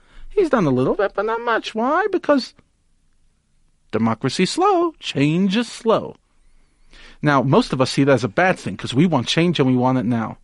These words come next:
But you can't change anything overnight. And if you do, it often backfires. If you take a society and try to change a society in one day, you'll backfire.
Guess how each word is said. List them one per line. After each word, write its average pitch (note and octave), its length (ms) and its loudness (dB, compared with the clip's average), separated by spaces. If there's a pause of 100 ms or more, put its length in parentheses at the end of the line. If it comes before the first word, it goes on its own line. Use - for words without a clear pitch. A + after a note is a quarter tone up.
(1200)
But - 120 -6
you G3+ 120 -2
can't A3+ 240 -4
change G#3 260 0
anything E3 340 -2
overnight. G2+ 500 -10 (420)
And D#3 120 4
if - 200 0
you D3+ 100 2
do, E3+ 340 4
it C#3+ 60 4
often C#3+ 400 -2 (100)
backfires. A2 760 -4 (600)
If - 160 -2
you G#3 60 6
take A#3 220 0
a D#3+ 40 2
society D#3+ 540 2
and B2 100 2
try D3 200 2
to B2+ 40 -2
change E3+ 340 0
a C#3+ 40 -4
society C3+ 600 0
in A#2+ 120 0
one C3+ 180 2
day, A#2+ 280 2 (580)
you'll F3+ 280 4
backfire. D#3+ 680 0